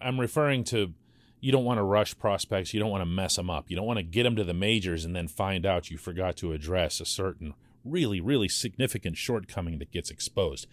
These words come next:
'cause that beats them up. And then they go backward and no, no prospect, I don't care who you are,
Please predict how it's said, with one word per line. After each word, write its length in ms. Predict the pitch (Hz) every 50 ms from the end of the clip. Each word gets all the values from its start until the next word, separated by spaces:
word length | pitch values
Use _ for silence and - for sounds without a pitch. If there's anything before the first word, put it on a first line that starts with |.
| - - - - -
'cause 140 | - -
that 300 | - 104 107 107 - -
beats 280 | - - 104 - - -
them 140 | - 90 87
up. 220 | 87 78 - -
And 100 | 80 80
then 120 | 82 104 113
they 120 | 107 104
go 180 | 92 98 98 92
backward 640 | 80 - - 85 82 87 - - - 73 69 67
and 300 | 69 73 76 73 71 - - - - - - - -
no, 1080 | 85 87 87 90 95 101 104 107 107 104 104 98 92 92 90 87 85 78 67 60 - - _ -
no 300 | 82 85 92 104 110 107
prospect, 800 | - - - 95 85 - - - - - - - - - - - - - - - _ - - - - _ -
I 100 | - 98
don't 200 | 98 101 101 -
care 260 | - - 98 90 82
who 180 | - - 110 107
you 240 | 98 90 87 82 80
are, 180 | 78 69 -